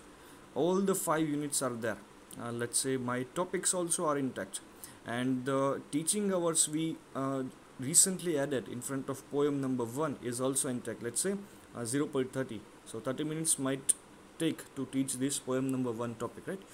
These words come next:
So this is how you can add, uh, topics, units, and your teaching hours in the syllabus repository from your mobiles, from your Android phones, Google Chrome browser itself, right?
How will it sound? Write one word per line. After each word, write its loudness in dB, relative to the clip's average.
So 2
this 4
is 0
how 2
you 0
can -2
add, 0
uh, -2
topics, -2
units, 0
and -4
your -2
teaching -4
hours -4
in -2
the -2
syllabus -2
repository -4
from 0
your 2
mobiles, 0
from -4
your -2
Android 2
phones, -2
Google 2
Chrome -2
browser -2
itself, -2
right? -4